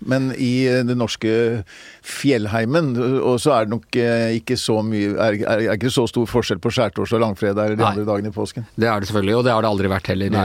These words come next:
Speaker 2: i hvert fall ikke i vår tid. Eh, må jo også innrømme, for,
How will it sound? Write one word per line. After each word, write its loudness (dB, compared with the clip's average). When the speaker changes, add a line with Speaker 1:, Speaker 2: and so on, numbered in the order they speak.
Speaker 2:
i -4
hvert -8
fall -4
ikke -4
i -2
vår -8
tid. -6
Eh, 2
må 2
jo 4
også 0
innrømme, 2
for, 2